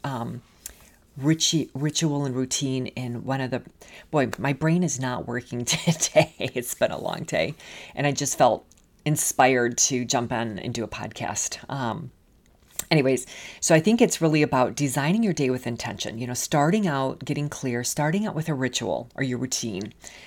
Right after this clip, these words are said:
and designing your day with intention and setting, setting out, how do I wanna be?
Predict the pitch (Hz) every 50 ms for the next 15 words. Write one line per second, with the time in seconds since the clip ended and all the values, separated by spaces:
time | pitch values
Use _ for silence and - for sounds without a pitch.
0 | - - - - - - - - - 156 156 147 147 151 147 - - - - 143
1 | 156 147 - 156 156 180 214 247 262 247 220 196 170 143 131 131 131 131 131 127
2 | - _ _ _ _ - - - _ _ _ _ _ _ - 131 139 147 143 135
3 | - - - - - 143 131 131 - - 143 135 123 - - 165 160 160 160 160
4 | - - 139 135 131 - - - 160 151 151 156 151 143 143 143 143 135 - _
5 | _ - _ _ _ _ _ _ _ _ _ - - - - - - - 170 185
6 | 214 208 202 170 165 160 151 110 - - - - - - _ - - - 185 196
7 | 226 226 233 220 190 170 160 156 147 135 127 143 143 147 165 170